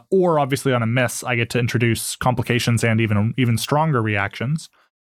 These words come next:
Just as a quick sprinkling, so you guys get a vibe for what I'm capable of.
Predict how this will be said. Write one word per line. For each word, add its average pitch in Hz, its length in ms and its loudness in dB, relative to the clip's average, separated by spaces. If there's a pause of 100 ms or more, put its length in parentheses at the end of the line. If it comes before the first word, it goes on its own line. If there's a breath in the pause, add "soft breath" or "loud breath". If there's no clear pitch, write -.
Just 381 200 0
as 370 100 2
a 240 60 2
quick - 480 -4
sprinkling, 190 580 0
so 156 120 2
you 160 60 2
guys 156 100 2
get 156 120 2
a 135 60 2
vibe 147 440 0
for - 160 -2
what 131 160 2
I'm 127 160 2
capable 113 420 -2
of. 107 280 0